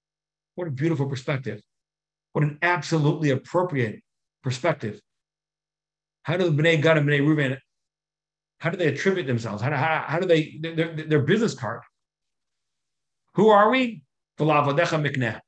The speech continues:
We are people of livestock. And because of that, all we see is economic opportunities. And because of that, when we think about how we're gonna go and mar-, march to battle, and we think about leaving our families behind, the first thing we say is that we're gonna make pens to protect our animals,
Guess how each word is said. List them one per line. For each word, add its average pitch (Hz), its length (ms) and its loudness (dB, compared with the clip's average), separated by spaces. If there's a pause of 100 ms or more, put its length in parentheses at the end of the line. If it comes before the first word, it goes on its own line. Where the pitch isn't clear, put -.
(140)
We 151 80 -4
are 131 120 -4
people 156 320 -2
of 120 80 -4
livestock. 113 500 -4 (720)
And 143 100 2
because 156 260 2
of 170 40 0
that, 196 320 2 (180)
all 190 220 6
we 196 140 4
see - 140 -2
is 135 100 0
economic 160 420 0
opportunities. 123 720 -4 (1040)
And 180 80 -2
because 190 300 4
of 180 40 -6
that, 226 320 2 (320)
when 214 140 6
we 220 160 4
think 262 180 2
about 233 300 4
how 214 200 2
we're 226 80 0
gonna 208 200 -2
go 226 220 0
and 190 120 -6
mar-, 220 300 0
march 233 340 -2
to 196 80 -4
battle, 208 580 -4
and 220 80 -2
we 226 100 0
think 269 180 -6
about 220 240 -4
leaving 247 260 -6
our 208 140 2
families 240 380 -2
behind, 202 440 -4 (140)
the 208 80 -6
first 294 260 2
thing 262 140 0
we 254 100 0
say 254 220 2
is 214 80 2
that 226 100 0
we're 226 80 2
gonna 220 140 0
make 233 320 -2
pens 294 580 0
to 269 80 -2
protect 269 420 0
our 262 160 4
animals, 226 560 2